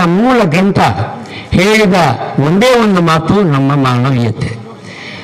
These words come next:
ಅದನ್ನೇ ಅರ್ಥ ಮಾಡಿಕೊಂಡಂತ ಗುರುನಾರಾಯಣ ಹೇಳಿದ್ರು, "ಒಂದೇ ಜಾತಿ, ಒಂದೇ ಮತ, ಒಂದೇ ದೇವರು."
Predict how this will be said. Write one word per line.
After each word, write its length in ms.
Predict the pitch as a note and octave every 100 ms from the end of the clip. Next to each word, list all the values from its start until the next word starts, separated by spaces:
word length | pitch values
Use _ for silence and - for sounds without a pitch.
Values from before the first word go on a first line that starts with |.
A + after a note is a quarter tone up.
| -
ಅದನ್ನೇ 420 | C#3 G3 A#3+ C4+
ಅರ್ಥ 260 | B3+ G#3 -
ಮಾಡಿಕೊಂಡಂತ 680 | B3 A#3 A3 G3+ G3+ G3 F#3+
ಗುರುನಾರಾಯಣ 800 | F#3 F3 E3 F#3+ A3+ G#3+ G3+ F#3+ F3
ಹೇಳಿದ್ರು, 600 | E3 D#3 D3+ D#3+ A3+ F#3+
"ಒಂದೇ 300 | E3 F3+ G#3+
ಜಾತಿ, 480 | F3 D#3+ - D#3+ A3
ಒಂದೇ 380 | D#3+ C#3+ E3
ಮತ, 260 | G#3 F3 D3+
ಒಂದೇ 540 | D3+ E3+ D#3+ C3+ C#3+
ದೇವರು." 500 | D3 C3 G#2+ G2+ G2+